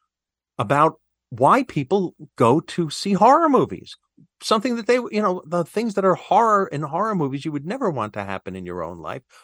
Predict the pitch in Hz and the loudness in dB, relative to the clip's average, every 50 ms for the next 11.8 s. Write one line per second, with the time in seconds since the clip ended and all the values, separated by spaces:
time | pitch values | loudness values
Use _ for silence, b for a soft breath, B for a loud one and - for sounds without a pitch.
0 | b - 127 127 127 - - 131 120 117 113 101 92 123 127 127 - - 160 196 | b -2 -2 -2 -2 -4 -8 -10 -8 -8 -8 -8 -6 -8 -8 -6 -4 0 0 0
1 | 233 - - 175 - 117 107 104 95 95 95 98 87 - - - - b b b | 0 -2 -6 -10 -10 -10 -8 -8 -8 -8 -6 -8 -8 -8 -10 -14 -20 b b b
2 | b b - 277 254 - - - 269 - - 262 - - - 302 247 - - - | b b 0 0 0 0 -4 -8 -8 -6 -6 -6 -6 -6 -8 -10 -8 -8 -6 -6
3 | 107 101 120 139 165 180 _ - 117 123 127 - 170 - - - 202 196 190 156 | -2 0 0 0 -2 -2 _ -6 -6 -6 -6 -8 -10 -8 -8 -6 -4 -4 -4 -4
4 | 113 98 117 113 98 104 117 110 98 73 78 - b b b b b b b _ | -6 -6 -6 -4 0 2 2 2 2 0 -4 -10 b b b b b b b _
5 | _ - 185 202 - - 240 214 - - - - 165 143 143 147 147 135 - - | _ 0 0 0 0 -2 -4 -6 -6 -6 -6 -6 -4 -4 -4 -4 -6 -6 -8 -10
6 | - - _ _ _ _ _ _ - 113 107 101 104 101 - - 127 113 101 92 | -14 -18 _ _ _ _ _ _ -6 -4 -2 -2 -4 -4 -6 -4 -2 -2 -2 -2
7 | 78 67 - - _ _ b b b b b b b b _ - 127 127 127 - | -4 -6 -12 -18 _ _ b b b b b b b b _ 0 0 0 0 -2
8 | - - 262 247 - 240 180 139 123 139 139 156 143 131 110 113 120 135 160 202 | -4 -4 -2 -2 -2 -2 -2 0 2 4 4 4 4 2 0 -2 -2 0 2 2
9 | 220 185 - 185 156 127 123 113 113 110 - - - 127 101 95 87 76 76 98 | 2 2 2 0 0 0 -2 -4 -4 -6 -6 -4 0 0 0 0 0 -4 -8 -12
10 | - - - - 123 104 95 - _ _ - 123 117 104 127 123 127 127 - - | -16 -14 -10 -8 -8 -8 -8 -12 _ _ -10 -8 -4 -2 0 0 0 -2 -6 -4
11 | 120 117 131 135 - 120 120 123 - - - - 117 98 85 90 | -2 -2 0 0 0 -2 -2 -2 -4 -6 -6 -6 -4 -4 -6 -8